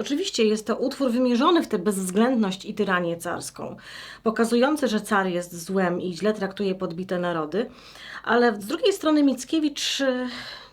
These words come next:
zresztą nie jedyny raz, ale pokazuje też, że, mm, lud rosyjski jest bezwolnym takim narzędziem w ręku cara.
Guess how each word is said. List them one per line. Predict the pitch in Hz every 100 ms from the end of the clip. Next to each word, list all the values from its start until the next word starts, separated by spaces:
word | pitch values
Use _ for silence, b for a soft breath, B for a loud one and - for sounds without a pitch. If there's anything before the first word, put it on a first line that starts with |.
| -
zresztą | 220 233
nie | 233 233
jedyny | 226 220 226
raz, | 302 254 160 - B B B B B
ale | - 220
pokazuje | 233 247 226 311 302
też, | 277 240
że, | 226 233
mm, | 220 214 214 220 214 214
lud | 339 302
rosyjski | 247 240 440 302 - - 185 226 B B B
jest | 233 220
bezwolnym | 233 220 220 339 339 311
takim | 277 269 254
narzędziem | 240 233 285 254 226
w |
ręku | 214 196 202
cara. | 202 160 - -